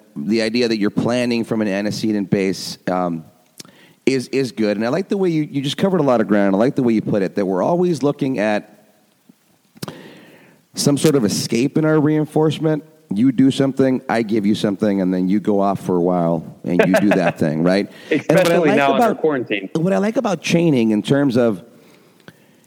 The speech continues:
Speaker 1: ensuring that replacement behaviors are modeled, carried out, and received equal or greater reinforcement is that it sets an awesome expectation for all of us. And something that parents do anyway with undesired behaviors,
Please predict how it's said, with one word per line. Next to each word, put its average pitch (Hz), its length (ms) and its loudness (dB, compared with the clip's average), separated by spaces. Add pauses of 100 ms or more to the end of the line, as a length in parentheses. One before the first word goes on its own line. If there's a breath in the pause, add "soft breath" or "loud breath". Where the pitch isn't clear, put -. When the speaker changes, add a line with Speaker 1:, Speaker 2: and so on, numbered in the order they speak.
(120)
Speaker 1:
ensuring 170 680 0
that 135 340 0
replacement 135 640 -2
behaviors 123 540 0
are 120 80 0
modeled, 123 540 0
carried 131 380 0
out, 117 320 0
and 135 220 -2
received 151 720 0
equal 156 440 -2
or 127 140 0
greater 123 480 2
reinforcement 123 880 0 (120)
is 120 140 0
that 127 100 0
it 117 120 -6
sets 185 300 -2
an 143 120 -2 (140)
awesome 185 460 0
expectation 104 800 0 (500 loud breath)
for - 280 -2
all 156 240 2
of 87 120 -4
us. - 160 -8
And 117 100 -4
something 220 260 0
that 220 180 -4
parents 156 360 -2
do 147 260 2
anyway 156 440 2
with 127 180 2
undesired 113 540 0
behaviors, 135 640 0